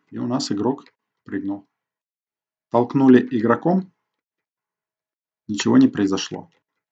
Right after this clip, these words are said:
Хотя, видите, здесь у нас все отображается, все нормально. Давайте посмотрим на наш скрипт, что же происходит.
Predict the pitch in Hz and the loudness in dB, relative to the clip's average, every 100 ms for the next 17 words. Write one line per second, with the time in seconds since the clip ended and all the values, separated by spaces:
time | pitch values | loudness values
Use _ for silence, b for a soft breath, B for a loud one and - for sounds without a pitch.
0 | _ _ _ _ b - - 113 - 190 | _ _ _ _ b -10 -4 -2 2 2
1 | 151 175 160 101 110 - 104 110 - - | 4 2 0 -2 0 0 0 -6 -8 -4
2 | 127 135 - 107 107 107 101 92 92 - | -2 -2 -6 -8 -6 -4 -4 -6 -10 -16
3 | - 117 117 98 90 - _ b b b | -10 -6 -4 -4 -6 -10 _ b b b
4 | - 180 214 - - 156 165 107 107 143 | -2 0 0 -2 -4 -4 -2 -2 0 -2
5 | 143 101 98 - _ _ - 139 151 - | -4 -6 -10 -12 _ _ -12 -10 -10 -12
6 | 104 - 101 | -14 -14 -16